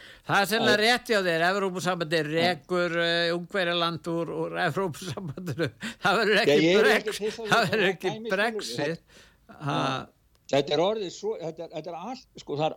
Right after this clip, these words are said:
Speaker 2: allt orðið upp og niður óljóst. Það er eins og maður sé, við séum öll komin inn í einhver Twilight Zone, svona
Speaker 1: Já.
Speaker 2: bara, þannig að það er,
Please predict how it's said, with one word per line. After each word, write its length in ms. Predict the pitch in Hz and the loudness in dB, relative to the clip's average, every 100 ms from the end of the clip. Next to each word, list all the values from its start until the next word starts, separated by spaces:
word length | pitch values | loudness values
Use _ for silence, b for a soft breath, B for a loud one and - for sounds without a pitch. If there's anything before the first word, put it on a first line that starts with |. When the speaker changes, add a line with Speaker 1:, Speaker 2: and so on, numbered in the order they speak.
| - | -4
Speaker 2:
allt 440 | 233 240 - _ - | -4 -4 -6 _ -6
orðið 500 | 175 208 208 185 180 - _ _ | -2 0 2 2 0 -4 _ _
upp 240 | 220 220 185 | 2 2 -2
og 140 | 190 | -4
niður 500 | 185 190 180 185 185 _ _ _ - | 2 2 2 0 -4 _ _ _ 0
óljóst. 520 | 180 175 175 160 - | 2 2 0 -2 -2
Það 100 | 160 | -6
er 60 | |
eins 140 | 165 175 | -6 -6
og 80 | 165 | -6
maður 140 | 156 | -2
sé, 160 | 190 170 | 0 0
við 180 | 160 170 | -2 -2
séum 240 | 175 160 170 | -2 -4 -4
öll 140 | - | -6
komin 340 | - 208 170 180 | -6 -4 -4 -4
inn 140 | 185 | -4
í 60 | 165 | -4
einhver 180 | 156 - | -4 -2
Twilight 480 | 165 214 165 120 | 2 4 4 0
Zone, 240 | - 123 - | -4 -6 -6
svona 300 | 127 117 - - - - | -6 -4 -4 -4 -6 -8
Speaker 1:
Já. 180 | 226 214 139 - | 0 0 0 -6
Speaker 2:
bara, 220 | - - 131 - - _ - 165 - | -2 0 0 -2 -12 _ -6 -4 -2
þannig 340 | - 143 151 | 0 2 4
að 160 | 147 143 | 4 2
það 260 | - 147 | 0 0
er, 100 | 156 | 0